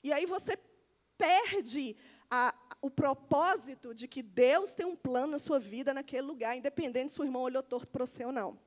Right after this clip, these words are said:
Então, a gente vê também a questão do discernimento que Paulo e Barnabé têm, porque há um momento que eles querem apedrejar,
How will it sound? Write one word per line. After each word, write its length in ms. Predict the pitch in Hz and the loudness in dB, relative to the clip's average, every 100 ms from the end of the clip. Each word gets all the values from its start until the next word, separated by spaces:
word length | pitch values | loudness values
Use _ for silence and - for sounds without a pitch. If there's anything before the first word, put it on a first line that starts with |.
| _ _ _ - - - - | _ _ _ -20 -20 -20 -8
Então, 600 | 311 320 349 339 370 302 | -6 -4 -2 0 0 0
a 80 | 254 | 0
gente 280 | 277 302 311 | -2 -2 -2
vê 300 | 240 277 302 | 6 8 8
também 720 | 311 262 233 269 311 269 220 | 4 -4 0 0 0 -4 -6
a 80 | - | -8
questão 320 | 285 277 302 | -6 -6 -6
do 120 | 294 277 | -6 -6
discernimento 1120 | 262 - - 330 311 349 277 254 294 403 - 453 - - _ _ _ _ _ | -8 -8 -8 -6 -4 -4 -4 -6 -6 -2 2 2 0 -20 _ _ _ _ _
que 140 | 320 | -10
Paulo 400 | 320 - 277 294 | -8 0 2 2
e 20 | |
Barnabé 540 | 277 262 254 233 220 226 | 0 -2 0 0 0 0
têm, 320 | 226 320 359 - _ | 0 -2 -4 -10 _
porque 240 | 311 - | -10 -4
há 120 | 302 311 | -2 -2
um 120 | 339 | 0
momento 580 | 311 285 277 320 320 330 _ _ _ _ _ _ _ _ | -2 -2 -4 -4 -6 -10 _ _ _ _ _ _ _ _
que 140 | - | -4
eles 320 | 311 269 277 - | 0 0 -2 -2
querem 320 | 262 285 320 | 0 0 0
apedrejar, 920 | 302 294 277 269 262 254 240 294 392 | -2 -2 2 2 2 0 0 0 -2